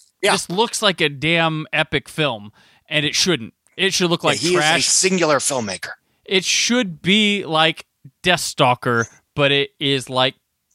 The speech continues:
Speaker 2: close to Conan. Like, I don't think it is that, I mean, it's weird some of the things they have in common, like the steps up is a big deal in this. And, you know, it's not as big of a tower, but it's got the steps up thing.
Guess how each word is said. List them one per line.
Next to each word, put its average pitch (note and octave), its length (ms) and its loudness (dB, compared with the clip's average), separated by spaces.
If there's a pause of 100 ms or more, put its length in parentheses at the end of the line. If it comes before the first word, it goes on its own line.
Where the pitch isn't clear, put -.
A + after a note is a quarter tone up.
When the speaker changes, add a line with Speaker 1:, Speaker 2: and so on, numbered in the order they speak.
Speaker 2:
close F#3+ 460 -2
to - 100 -4
Conan. A2+ 640 0
Like, C#3 180 0
I D#3+ 140 0
don't F#3+ 180 0
think - 320 -10
it F3+ 140 -6
is C#3 280 -8 (460)
that, E3 280 0
I D3 120 2
mean, C3 200 -2 (300)
it's - 180 -2
weird D#4 260 2
some A#3 140 0
of G3+ 40 4
the F3+ 60 4
things E3+ 220 0
they D#3+ 80 0
have D#3 160 2
in C#3 80 -2
common, C#3 380 0
like A2+ 200 -8
the A2+ 80 -20
steps - 800 -4
up E3 300 2 (320)
is F3 140 -4
a F3 60 -4
big E3+ 240 0
deal F3+ 360 2
in F3+ 140 -6
this. F#3+ 220 -4
And, E3 300 -8
you D#3 180 -4
know, D#3+ 240 2 (180)
it's D#3+ 160 -8
not E3+ 220 -2
as C#3+ 140 -2
big D#3 260 -2
of F#3+ 80 0
a D3 60 0
tower, A#2+ 480 2 (400)
but D#3 120 2
it's D3 140 0
got D3+ 160 0
the C3+ 60 -18
steps - 360 -2
up G#2+ 200 -6
thing. A2+ 300 -6